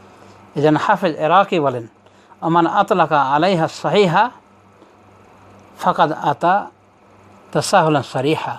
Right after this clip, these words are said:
উনি বলেন যে এই সুনান চতুষ্টয়, আবু দাউদ, তিরমিজি, নাসাই, ইবনে মাজাহ,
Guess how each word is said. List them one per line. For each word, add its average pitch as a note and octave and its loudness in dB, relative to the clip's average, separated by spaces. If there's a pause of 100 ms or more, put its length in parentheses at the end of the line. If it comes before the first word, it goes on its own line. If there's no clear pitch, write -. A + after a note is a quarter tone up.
উনি D3 0
বলেন D3+ 2
যে D#3 2
এই C#3 -2
সুনান F3+ 0
চতুষ্টয়, E3 0
আবু D3 2
দাউদ, D#3 0
তিরমিজি, D#3+ 2
নাসাই, D3 0
ইবনে C3 -2
মাজাহ, D3+ 2